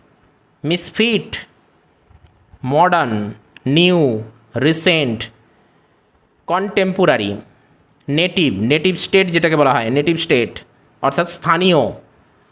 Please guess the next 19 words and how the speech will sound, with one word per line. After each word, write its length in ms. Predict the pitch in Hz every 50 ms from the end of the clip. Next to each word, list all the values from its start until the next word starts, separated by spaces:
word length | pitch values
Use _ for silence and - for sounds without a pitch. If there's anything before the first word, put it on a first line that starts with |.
| _ _ -
অরিজিনাল, 800 | - 151 165 175 165 160 160 165 156 135 123 113 107 107 110 113
রিয়েল। 520 | 135 156 165 160 147 135 113 107 101 101 104 - - _ _ _ - - -
নেটিভটা 480 | 143 156 165 165 202 196 185 202 185
আসার 180 | 185 180 - 180
সম্ভাবনা 480 | - 180 175 180 180 180 180 175 170
একবারে 220 | 165 160 170 170 165
হান্ড্রেড 400 | 160 160 147 151 151 156 151 -
পার্সেন্ট, 360 | 131 117 110 110 - 107 117
অবশ্যই 420 | 123 139 147 165 156 - 175 156
আসবে। 320 | 120 104 95 92 92 95 95 - - _ _ - _ _ _ _ _ _ _ _ _ _ _ - - - _ _ _ - _ _ _ _ _ - - - - - _ - _ _ _ _ _ _ _ _ _ _ _ _ _ _ _ _ -
ন্যাচারাল 520 | 143 165 175 180 - 226 202 175 147 123 120
কী 160 | - - 202
হবে? 300 | 190 165 139 117 110 107 - - - -
নরমাল, 520 | 139 151 156 165 170 165 156 147 127 120
ইউজুয়াল। 680 | 135 156 160 156 143 - 160 147 135 117 107 107 107 101 98
নোবেল, 520 | 117 131 160 175 175 190 180 151 123 113 120 - - _ _ - _ _
উন্নত 420 | - 185 196 202 202 208 202 196 208
চরিত্র, 580 | 202 190 170 165 151 143 143 - 131 123 101
লফটি। 760 | 101 113 127 156 165 165 170 - - - 147 131 117 107 104